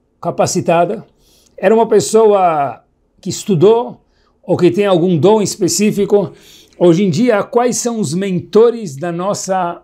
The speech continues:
geração? E pensem junto comigo quanto isso é verdade. Os mentores das nossas ge-, da nossa geração é o Rav Google, o Rav Blogger, o Rav Influencer, o Rav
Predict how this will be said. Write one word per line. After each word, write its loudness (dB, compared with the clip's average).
geração? 0
E -16
pensem 2
junto 0
comigo 0
quanto -2
isso -4
é -2
verdade. -2
Os -2
mentores 2
das -6
nossas -6
ge-, -4
da -6
nossa -4
geração 0
é 2
o 2
Rav 0
Google, 0
o 2
Rav 0
Blogger, 0
o 6
Rav 2
Influencer, -2
o 4
Rav -2